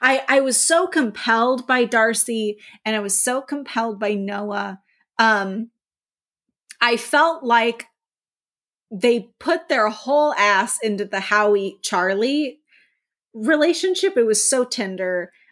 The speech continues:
Um, so I was almost more invested, I think, in Howie and Charlie, but maybe that's just because I really related to Howie as the,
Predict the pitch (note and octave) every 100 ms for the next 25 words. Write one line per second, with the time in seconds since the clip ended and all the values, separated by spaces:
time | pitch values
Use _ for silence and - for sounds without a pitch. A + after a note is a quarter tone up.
0 | - G#3+ G#3 - C4+ A#3+ A#3 C4 G#4 A#4+
1 | - G#3+ G3+ G#3 A3 A#3+ A#3 G#3+ G3 F#3
2 | F#3 - G3+ F#3+ - G3+ G#3 F#3+ F#3 -
3 | G3 F#3 F3+ - - F#3 F#3 F#3+ - G3
4 | G#3 G#3 B3+ F4 F#4+ D4 - - A#3 -
5 | A#3+ A#3 G#3+ G3+ F#3 G3+ F#3 - F3+ F#3+
6 | F3+ F3+ - F3+ F3 F#3+ F#3 E3 E3+ F3
7 | F3+ E3+ -